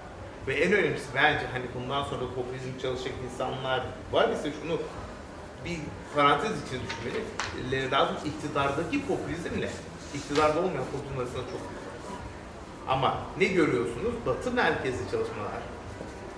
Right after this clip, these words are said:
ve baktığınız zaman bütün bunları aynı yere attıklarını ve aynı muameleyi gösterdiklerini. Böyle değil. Bunlar çok farklı iktidarda olan popülizm, işte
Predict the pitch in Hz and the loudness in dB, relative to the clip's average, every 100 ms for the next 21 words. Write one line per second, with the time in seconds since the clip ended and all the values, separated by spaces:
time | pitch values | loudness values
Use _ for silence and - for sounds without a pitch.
0 | 117 123 127 127 - 175 240 285 196 175 | 2 6 6 4 2 -2 0 2 2 2
1 | 147 139 277 262 196 151 135 143 214 220 | 0 -2 -2 0 2 4 4 4 4 4
2 | 226 220 - - 220 214 226 285 285 - | 4 2 0 2 6 8 8 6 2 -4
3 | - 220 180 226 214 165 151 156 151 156 | -2 0 4 6 6 4 4 4 2 2
4 | 156 156 127 - 110 101 - 101 95 98 | 0 0 0 0 -2 -2 -2 -6 -6 -6
5 | 98 92 - 170 214 185 - - 143 165 | -6 -10 -6 -2 -2 -2 -6 -6 -4 -4
6 | - 147 - - - - - - 139 - | -2 -2 -2 -4 -4 -8 -4 2 2 4
7 | - - 185 151 147 117 110 113 113 120 | 4 4 4 0 -2 -4 -6 -6 -6 -4